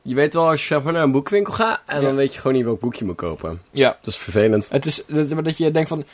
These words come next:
Speaker 2: "Ik moet nu gewoon een willekeurig boek pakken en daar de achterkant van lezen."
Speaker 1: Ja.
Speaker 2: Want de voorkant zegt ook zelden iets.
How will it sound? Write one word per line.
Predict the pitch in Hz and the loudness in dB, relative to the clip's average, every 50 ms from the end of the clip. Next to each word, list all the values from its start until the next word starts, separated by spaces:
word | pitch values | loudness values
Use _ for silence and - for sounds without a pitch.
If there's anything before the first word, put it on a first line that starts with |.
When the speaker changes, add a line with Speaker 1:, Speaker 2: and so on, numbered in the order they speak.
| - _ _ _ _ | -20 _ _ _ _
Speaker 2:
"Ik | 160 170 170 | -4 0 2
moet | 202 214 | 4 4
nu | 214 | 4
gewoon | 190 190 - - | 4 2 0 2
een | - 220 214 208 | 2 0 2 4
willekeurig | 202 196 196 - 190 185 165 143 127 | 4 4 4 4 2 2 2 0 0
boek | 151 185 - | -2 -2 0
pakken | - 156 131 123 - - | 2 2 2 2 0 -2
en | 139 147 | -2 0
daar | 147 151 151 | 2 4 4
de | 147 - | 2 2
achterkant | 143 - - 131 123 120 117 | -2 -6 -6 -6 -6 -6 -6
van | - 123 110 | -8 -6 -4
lezen." | 110 110 110 110 117 113 113 127 | -4 -4 -4 -4 -4 -4 0 4
Speaker 1:
Ja. | 127 123 110 | 4 4 4
Speaker 2:
Want | - 156 | 4 0
de | 156 165 160 | 0 -2 -2
voorkant | 139 - - 170 196 196 - 185 165 156 | -2 -2 2 2 2 4 4 2 2 2
zegt | - 165 147 - | 2 -2 0 2
ook | 147 143 - - | 0 0 0 -2
zelden | - - 175 180 190 175 170 165 | 0 2 4 4 4 4 2 -2
iets. | 208 226 - - - | -4 -4 -6 -6 -8